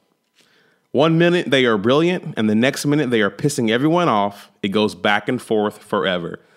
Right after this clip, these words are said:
So they are genius that, that get things done, but they just piss everyone off in the process.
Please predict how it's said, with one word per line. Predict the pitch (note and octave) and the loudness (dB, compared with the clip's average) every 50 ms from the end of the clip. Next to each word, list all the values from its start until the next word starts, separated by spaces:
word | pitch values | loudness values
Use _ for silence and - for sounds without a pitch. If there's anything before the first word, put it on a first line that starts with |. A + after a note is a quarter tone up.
| _ | _
So | _ - A2+ A2 | _ -4 -2 0
they | G#2+ A2 G#2+ | 2 2 2
are | G2+ G2+ | 0 -2
genius | F#2+ F#2 A2+ B2 C#3 C#3+ C#3+ D3 C#3+ C#3+ - - - | -2 -2 -2 0 0 0 0 -2 -2 -4 -8 -12 -8
that, | - G2+ - - F#3 - _ _ _ _ _ _ _ _ _ _ | -6 -6 -6 -6 -10 -16 _ _ _ _ _ _ _ _ _ _
that | - - C#2+ G2 F#2+ | -8 -6 -6 -6 -4
get | A2+ D3 C#3+ - - - | -2 -2 -2 -4 -6 -4
things | - D#3 D#3 D#3 D#3 B2+ A#2+ | -2 -2 0 0 -2 -2 -2
done, | A#2 C#3+ D3 D#3 E3 E3+ F3+ F#3 F3+ - _ _ _ _ _ _ _ _ | -2 0 0 0 0 -2 -4 -6 -8 -10 _ _ _ _ _ _ _ _
but | - G2 G2 - | -8 -8 -6 -2
they | A2+ A2+ G#2+ G#2+ | -2 -2 -2 -2
just | F#2+ G#2 G2+ G2 F#2 - - - - | -2 -4 -4 -4 -4 -6 -10 -12 -10
piss | - A#2 G#2+ G2 - | -6 -6 -6 -4 -2
everyone | - A2+ B2 B2+ C3 B2 C3+ B2+ C3 B2+ A#2+ A2+ | -2 0 2 2 0 0 -2 -2 0 0 0 0
off | G2 F#2 F2+ - - - - _ _ _ _ _ - - | 0 -2 -4 -8 -12 -20 -20 _ _ _ _ _ -12 -8
in | G#2+ G#2 | -6 -6
the | F#2+ | -4
process. | - G2 F#2+ F2 - - - - - - - | -2 -2 -2 -2 -4 -8 -10 -10 -14 -20 -20